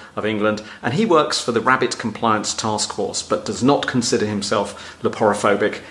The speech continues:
in any way. Uh, things start to get complex when a family of rabbits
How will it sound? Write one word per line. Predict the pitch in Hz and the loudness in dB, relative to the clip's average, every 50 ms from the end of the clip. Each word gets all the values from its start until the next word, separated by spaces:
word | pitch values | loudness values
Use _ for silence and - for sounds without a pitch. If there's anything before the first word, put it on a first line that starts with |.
| - - - | -18 -4 0
in | 120 110 107 107 - | 2 2 2 0 -2
any | - 104 101 98 95 98 | -2 -4 -4 -4 -4 -6
way. | 92 101 107 101 95 95 - - - - - - - - - - - - - | -2 0 2 2 2 2 -2 -6 -10 -16 -20 -20 -20 -12 -10 -10 -8 0 2
Uh, | 123 123 123 | 4 4 4
things | 123 - 180 180 - - | 4 4 4 4 4 4
start | - 170 160 - - | 2 2 2 2 2
to | - | 0
get | 151 135 - - | 0 0 0 -2
complex | - - 160 135 - - 123 117 - - - - | -4 -4 -6 -4 -2 -2 -2 -2 -2 -2 0 2
when | 123 127 131 123 | 2 2 2 2
a | 123 127 | 2 0
family | 123 - - 127 139 143 143 139 139 | 0 0 -2 -4 -2 -2 -2 -2 -2
of | 123 - - | -4 -2 -2
rabbits | 123 123 120 123 - - - - - - - - | -2 0 0 -2 -4 -4 -4 -6 -6 -6 -8 -14